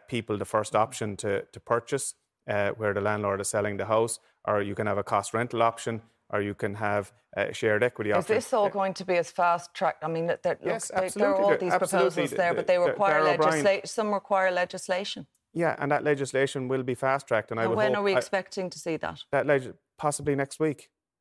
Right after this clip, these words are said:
Speaker 1: Dar-, Darragh O'Brien, in every
Speaker 2: 'Cause
Speaker 1: legislation
Speaker 2: we
Speaker 1: we
Speaker 2: were
Speaker 1: bring
Speaker 2: here
Speaker 1: in,
Speaker 2: in July.
Speaker 1: the, the, the le-, the legislation will,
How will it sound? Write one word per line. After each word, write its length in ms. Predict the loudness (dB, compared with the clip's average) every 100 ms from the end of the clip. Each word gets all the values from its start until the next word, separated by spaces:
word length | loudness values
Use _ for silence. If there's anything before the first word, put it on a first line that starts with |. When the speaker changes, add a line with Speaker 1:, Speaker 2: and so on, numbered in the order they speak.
| _
Speaker 1:
Dar-, 280 | 2 4 2
Darragh 260 | 2 4 4
O'Brien, 380 | 4 4 2 -4 _ -2
in 180 | 0 0 2
every 260 | 2 4
Speaker 2:
'Cause 100 | 4
Speaker 1:
legislation 480 | 4 2 4 4 4
Speaker 2:
we 60 | 2
Speaker 1:
we 60 |
Speaker 2:
were 80 | 4
Speaker 1:
bring 140 | 2 2
Speaker 2:
here 140 | 2
Speaker 1:
in, 80 | 2
Speaker 2:
in 40 |
July. 600 | 2 2 4 2 0 -4 _ _ _ -20 _ _ _ _ _ _ _
Speaker 1:
the, 220 | 0 0 -2 -10
the, 180 | -6 -4
the 140 | -2 0
le-, 140 | 0 0
the 80 | 2
legislation 720 | 2 2 2 2 2 -2 -6 0
will, 260 | 2 2